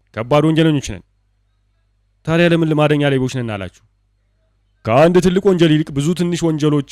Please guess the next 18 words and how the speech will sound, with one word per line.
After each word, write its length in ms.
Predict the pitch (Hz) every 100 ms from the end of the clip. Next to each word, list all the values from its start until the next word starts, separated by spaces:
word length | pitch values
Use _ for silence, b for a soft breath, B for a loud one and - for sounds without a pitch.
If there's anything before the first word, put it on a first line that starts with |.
| -
የሰራን 480 | 135 139 156 151 147
መሆናችንን 520 | 143 139 131 131 127
ካወቁ 320 | 123 120 123 156 - _ _ _ _ _ _ -
የተሻለ 360 | 117 143 156
እንክብካቤ 460 | 160 156 156 156 147
እናገኛለን 580 | 147 139 139 135 131 123
ብለን 200 | 131 151
ተስፋ 200 | 147 143
በማድረግ 400 | 147 143 135 131
ነበር። 240 | 117 87 - _ _ _ _ _ _ _ _ _
ግን 120 | 147
ስህተተኞች 560 | 151 143 165 160 160 135
ነን። 160 | 117 90 _ _ _ _ _ _ _ -
አንተስ 320 | 135 151 165
ምንድን 240 | 185 160 123
ነህ?» 140 | 87 _ _ _ _ _ _ _ _ _ _ _ _ _ _ _ _
«ከባድ 300 | - 139 151 143
ወንጀለኛ።» 380 | 127 110 95